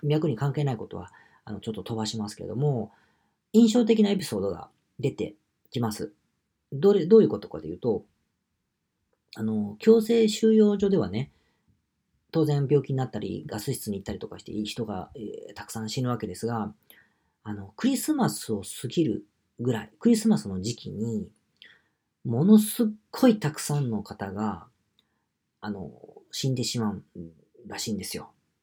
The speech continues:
死んでしまっていたらしい。毎年ね、らしいです。で、なぜかっていうと、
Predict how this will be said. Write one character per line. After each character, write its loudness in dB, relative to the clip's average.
死 -4
ん -2
で -4
し -4
ま -2
っ -10
て -4
い -6
た -8
ら -12
し -12
い。 -14
毎 -6
年 -6
ね、 -2
ら -12
し -6
い -6
で -12
す。 -20
で、 2
な 8
ぜ 6
か 2
っ -10
て -10
い -6
う -10
と、 4